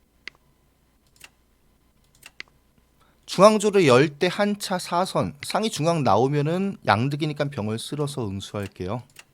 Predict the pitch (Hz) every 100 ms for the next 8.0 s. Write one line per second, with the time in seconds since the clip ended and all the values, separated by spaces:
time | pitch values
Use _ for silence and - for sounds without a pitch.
0 | _ - _ _ _ _ _ _ _ _
1 | _ _ _ - - _ _ _ _ _
2 | _ _ _ _ - _ _ _ - -
3 | 208 196 143 110 87 73 _ _ _ -
4 | 147 254 285 - 214 175 202 _ _ _
5 | _ 233 254 277 247 170 110 180 202 190
6 | 180 170 - 110 139 117 - 113 107 101
7 | 95 117 107 - 82 - 80 85 90